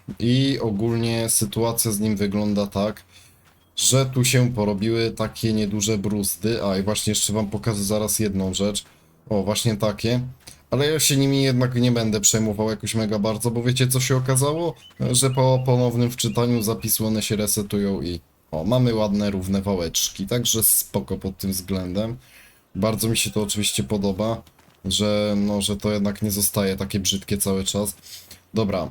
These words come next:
mm, co wam jeszcze chciałem pokazać? Mam trochę mniej pieniędzy na koncie, a czym jest to spowodowane? Tym, że sobie kupiłem większy pług.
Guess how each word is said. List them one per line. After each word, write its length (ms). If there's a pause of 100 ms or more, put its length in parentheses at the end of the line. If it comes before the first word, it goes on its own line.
mm, 440
co 180
wam 160
jeszcze 260
chciałem 320
pokazać? 480
Mam 160
trochę 200
mniej 200
pieniędzy 420
na 120
koncie, 480
a 60
czym 180
jest 180
to 80
spowodowane? 720
Tym, 180
że 120
sobie 320
kupiłem 500
większy 400
pług. 280